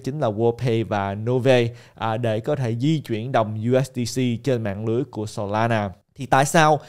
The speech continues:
mà công ty Visa lại muốn sử dụng đồng U S D C các bạn? Tại sao họ không tiếp tục hoạt động như là bây giờ?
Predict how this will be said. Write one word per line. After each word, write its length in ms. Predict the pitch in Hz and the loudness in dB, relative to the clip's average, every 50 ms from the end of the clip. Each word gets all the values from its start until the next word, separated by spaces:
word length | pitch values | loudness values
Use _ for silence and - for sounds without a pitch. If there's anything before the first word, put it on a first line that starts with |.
| - - - | -18 -20 -8
mà 120 | - 117 117 | -6 -6 -4
công 240 | 117 - 151 147 143 | -2 -2 -2 0 0
ty 120 | 156 143 | 0 0
Visa 500 | 123 123 139 139 120 - 117 107 98 - - _ - | 2 2 0 0 2 2 0 0 0 -4 -8 _ -6
lại 180 | 113 107 107 | -4 -2 -2
muốn 220 | 113 117 123 147 165 | -2 -4 -4 -6 -6
sử 260 | - - - 110 113 | -8 -6 -4 -2 -2
dụng 320 | 131 127 123 113 107 113 | 0 0 0 0 0 -2
đồng 200 | 110 110 110 107 107 113 | -2 -4 -4 -2 -2 -2
U 60 | 117 | -2
S 60 | 120 | -2
D 60 | 131 | -4
C 240 | 117 - 135 131 107 | -6 -4 -4 -2 -2
các 80 | - 123 | 0 0
bạn? 220 | 104 98 98 98 98 | 0 -2 -2 -4 -4
Tại 100 | 107 110 107 | -4 -4 -4
sao 140 | 127 117 | -4 -6
họ 100 | 104 104 | -6 -8
không 200 | 208 - 147 135 | -6 -4 -6 -4
tiếp 160 | 117 - 190 185 - | -2 -4 -4 -4 -6
tục 120 | 127 101 - | -6 -4 -4
hoạt 140 | 110 110 | -4 -2
động 180 | - 95 95 101 | -2 -4 -4 -4
như 100 | 110 117 | -6 -4
là 100 | 113 110 | -4 -2
bây 100 | 107 117 | -2 -2
giờ? 260 | 110 120 110 104 101 | 0 0 0 0 -2